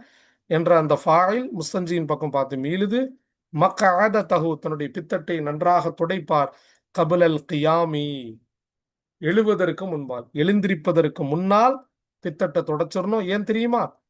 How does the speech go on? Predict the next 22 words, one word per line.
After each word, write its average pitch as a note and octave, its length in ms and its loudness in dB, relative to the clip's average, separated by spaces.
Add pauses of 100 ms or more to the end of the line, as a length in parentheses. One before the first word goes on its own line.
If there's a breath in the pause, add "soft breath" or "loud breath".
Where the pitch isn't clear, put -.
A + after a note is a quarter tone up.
(200)
إِنْ G#3 400 0
كَانَ F3+ 320 2 (140)
صَائِمًا F3 600 2 (1000)
ஒருவேளை G#3 540 2
அவர் F3 340 0
நோம்பாளியாக E3+ 760 -4
இருந்தால், C#3 440 -8
கானாவுடைய D3+ 640 0
ஹுவ D3+ 240 -2
இஸ்மு, G3+ 480 -6 (500 soft breath)
முஸ்தஞ்சியின் G3 540 -2
பக்கம் E3 240 -2
பார்த்தோம் D3+ 300 0
பொழுது C#3+ 220 -4
சாய்மன் E3+ 500 0
கானாவுடைய D3 520 -6 (120)
ஹபர். F#3 280 0 (680)
அந்த F3+ 280 0
முஸ்தஞ்சி G3+ 500 -2
சுத்தப்படுத்தக்கூடியவர் E3 1200 -2 (400)
சாயிமன் G3 640 2
நோம்பாளியாக F3+ 800 -4